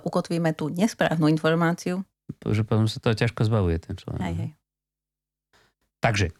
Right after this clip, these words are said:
Speaker 2: kotviť sa dá, trošku sa na to sústrediť a všetko pôjde krajšie. Jednoducho to, čo sa prvý ten človek, tá prvá informácia, ktorú sa dozvie o danej téme, tak to je tá, ktorú si zapamätá. Preto práve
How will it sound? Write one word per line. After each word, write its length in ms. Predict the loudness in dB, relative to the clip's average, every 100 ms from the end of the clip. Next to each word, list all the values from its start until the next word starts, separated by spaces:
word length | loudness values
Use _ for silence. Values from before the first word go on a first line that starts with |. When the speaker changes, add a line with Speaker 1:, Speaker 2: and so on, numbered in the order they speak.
| 0
Speaker 2:
kotviť 320 | 0 2 2
sa 160 | 2 4
dá, 320 | 4 4 2 -2 _ _ _ _ _ _
trošku 320 | 2 4 2
sa 160 | 2 2
na 80 | 2
to 80 |
sústrediť 560 | 2 2 2 2 2 0
a 180 | 0 2 2 2 2 2 2 2 2 0 0
všetko 320 | -2 -6 -2
pôjde 160 | 0 2
krajšie. 320 | 2 0 0 -6 -10 -20 -6
Jednoducho 640 | 2 4 4 4 4 2 -2 _ _ -20 -20 _
to, 160 | 2 4
čo 160 | 4 2
sa 80 |
prvý 400 | 0 0 2 2
ten 160 | 4 2
človek, 320 | 2 2 2
tá 160 | 2 0
prvá 240 | 4 4
informácia, 480 | 6 4 4 4 0
ktorú 160 | 0 0
sa 160 | 0
dozvie 320 | 2 4 4
o 160 | 4 4
danej 240 | 4 4
téme, 480 | 2 2 4 4 4 0 -12 _ _
tak 160 | -2 -2 2
to 160 | 4
je 80 | 4
tá, 80 | 2
ktorú 240 | 2 2
si 160 | 4 2
zapamätá. 400 | 4 2 2 -2 2
Preto 400 | 4 4 2 0
práve 640 | 2 0 2 2 2 0